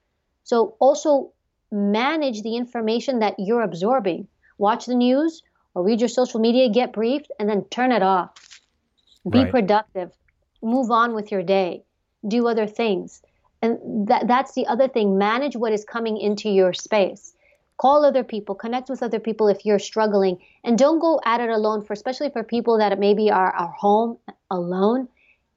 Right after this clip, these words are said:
Speaker 1: y-, it can feel very isolating. You can feel that this is just happening to you.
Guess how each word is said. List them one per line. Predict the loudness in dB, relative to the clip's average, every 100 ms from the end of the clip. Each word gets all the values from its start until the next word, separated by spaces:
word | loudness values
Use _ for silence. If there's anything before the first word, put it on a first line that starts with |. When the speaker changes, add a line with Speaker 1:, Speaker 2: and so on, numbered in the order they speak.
| -6
Speaker 1:
y-, | -4 -2
it | -2 0
can | 2
feel | 2
very | 2 0 0
isolating. | 0 -2 -2 -2 2 2 2
You | -2
can | -2 -6 -2
feel | 0
that | 2
this | 0 -4
is | -2 -2
just | 0
happening | -2 0 -2 -2 -4
to |
you. | -4 0 -2